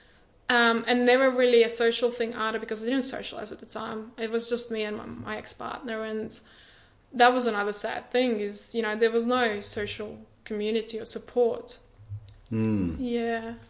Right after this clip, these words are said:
Speaker 1: So I think it was a good thing to slowly reducing the alcohol,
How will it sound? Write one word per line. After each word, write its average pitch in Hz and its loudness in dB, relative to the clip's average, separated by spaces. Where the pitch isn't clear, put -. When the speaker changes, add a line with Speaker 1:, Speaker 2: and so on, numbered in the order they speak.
Speaker 1:
So - 0
I 262 6
think 302 -2
it 311 -2
was 294 -2
a 277 0
good 214 -2
thing 262 2
to 262 -8
slowly 226 2
reducing 220 -6
the 214 -8
alcohol, 226 -4